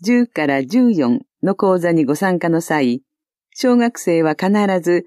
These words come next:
保護者が送迎してください。会場は、北区飛鳥山博物館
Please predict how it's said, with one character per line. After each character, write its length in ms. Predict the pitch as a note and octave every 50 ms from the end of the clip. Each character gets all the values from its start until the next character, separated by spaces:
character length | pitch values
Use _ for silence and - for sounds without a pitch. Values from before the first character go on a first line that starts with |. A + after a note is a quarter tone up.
| _ _ _
保 160 | _ - G#3
護 160 | A#3 C4+ D#4 C#4+
者 220 | - - G3 F3
が 160 | C#3 A#2+ B2
送 240 | - - D#3+ E3+ F3+
迎 260 | F3 E3 D#3+ D#3+ D#3
し 80 | D3+ -
て 140 | - D3 -
く 100 | D#3 C3
だ 140 | C#3 C#3+
さ 180 | - - C#3 C#3+
い。 140 | A#2 A#2 - _ _ _ _ _ _ _ _ _ _ _ _ _ _ _ _ _ _ _ _ _ _ _ _ _ _ _ _ _ _ _ _ _ _ _ _ _ _ _ _ _ _ _
会 180 | - G3 F#3+ G3
場 200 | E3 F#3 F3 D#3+
は、 240 | D3+ D3+ D3 D#3 _ _ _ _ _ _
北 300 | - - - - F#3 F#3+
区 300 | - - - B2+ - - _
飛 240 | - C#3 F3 - -
鳥 140 | - G#3+ G3+ G3
山 160 | G3 F#3+ F#3
博 280 | F3 F3+ F3 - F3+
物 260 | D#3+ F3 F3+ - - -
館 340 | - B2+ B2 A#2+ A2+ -